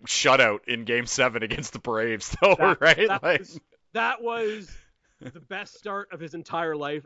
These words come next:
Speaker 2: at literally the best possible time. And
Speaker 1: <laughs> Yeah.
Speaker 2: I'm not saying Jack Morris is bad. All I'm saying is, like,
Speaker 1: No.
Speaker 2: there are
Speaker 1: He's
Speaker 2: other
Speaker 1: not a
Speaker 2: pitchers
Speaker 1: Hall of
Speaker 2: in that
Speaker 1: Famer.
Speaker 2: era who
Speaker 1: Yeah.
Speaker 2: were better that are not given as much credit as Jack Morris,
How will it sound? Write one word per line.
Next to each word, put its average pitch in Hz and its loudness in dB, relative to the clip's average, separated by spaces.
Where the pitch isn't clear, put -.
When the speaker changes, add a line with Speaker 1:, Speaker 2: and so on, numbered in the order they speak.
Speaker 2:
at 135 -8
literally 139 -4
the 127 -8
best 113 -6
possible 98 -8
time. 73 -14
And 160 0
Speaker 1:
<laughs> - -
Yeah. 151 10
Speaker 2:
I'm 139 6
not 185 0
saying 185 -4
Jack 196 -4
Morris 165 -8
is 131 -12
bad. 139 -6
All 151 -4
I'm 170 -4
saying 160 -4
is, 127 -6
like, 101 4
Speaker 1:
No. 90 2
Speaker 2:
there 170 2
are 160 0
Speaker 1:
He's 165 -2
Speaker 2:
other 180 0
Speaker 1:
not 131 10
a 120 8
Speaker 2:
pitchers 120 6
Speaker 1:
Hall 113 8
of - -2
Speaker 2:
in 110 6
that 104 2
Speaker 1:
Famer. 101 0
Speaker 2:
era 160 -4
who - -8
Speaker 1:
Yeah. 107 -6
Speaker 2:
were 131 -6
better 135 -4
that 131 -8
are 113 -6
not 117 -6
given 117 -8
as 104 -12
much 107 -8
credit 90 -10
as 85 -18
Jack 80 -14
Morris, - -20